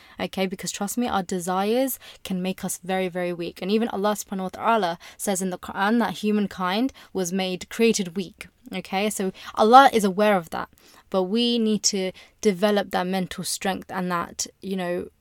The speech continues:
capacity to kind of take in all of that and just have reliance. And again, this links with tawakkul, have tawakkul, reliance in Allah subhanahu wa ta'ala. Number three, and that is to be thankful. So being thankful to Allah subhanahu wa ta'ala,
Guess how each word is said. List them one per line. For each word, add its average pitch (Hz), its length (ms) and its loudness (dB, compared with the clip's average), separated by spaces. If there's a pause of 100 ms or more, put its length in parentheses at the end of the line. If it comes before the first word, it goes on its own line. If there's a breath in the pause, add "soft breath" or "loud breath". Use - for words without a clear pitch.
(180)
capacity 202 800 0
to - 120 -6
kind 185 240 -6
of - 120 -8
take - 360 -4
in 208 140 4
all 185 260 0
of 170 140 -2
that - 300 -4 (280 loud breath)
and 185 160 -2
just - 220 -4
have 175 220 -4
reliance. 190 480 2
And 196 80 0
again, 220 260 4
this 214 220 -4
links 214 180 -2
with 208 140 -4
tawakkul, 196 500 0
have 208 140 -4
tawakkul, 190 580 -6 (260 loud breath)
reliance 202 460 0
in 202 80 -8
Allah 185 240 -4
subhanahu 175 400 -8
wa - 100 -14
ta'ala. 160 360 -8 (920 soft breath)
Number 262 240 -4
three, 220 360 -2
and 208 160 -4
that 226 180 -2
is 240 160 -2
to 214 160 -6
be 202 280 -2
thankful. 190 680 -8
So 202 240 -4
being 262 360 -2
thankful 208 420 -6
to - 120 -10
Allah 196 240 -4
subhanahu 185 380 -8
wa 175 80 -8
ta'ala, 254 560 -2